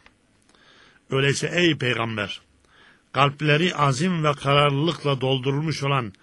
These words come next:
bütün peygamberler gibi her türlü sıkıntı ve zorluklara karşı sabırlı ve dirençli ol.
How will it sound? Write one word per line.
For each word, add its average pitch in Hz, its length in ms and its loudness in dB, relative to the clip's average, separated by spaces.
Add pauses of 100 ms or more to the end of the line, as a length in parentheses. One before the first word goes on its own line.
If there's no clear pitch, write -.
(440)
bütün 160 360 0
peygamberler 135 680 2
gibi 143 520 2 (320)
her 208 260 4
türlü 151 360 -2
sıkıntı 151 840 0 (360)
ve 151 120 4
zorluklara 143 680 2
karşı 139 380 -2
sabırlı 135 560 -2
ve 131 160 2
dirençli 123 400 -2
ol. 107 180 -4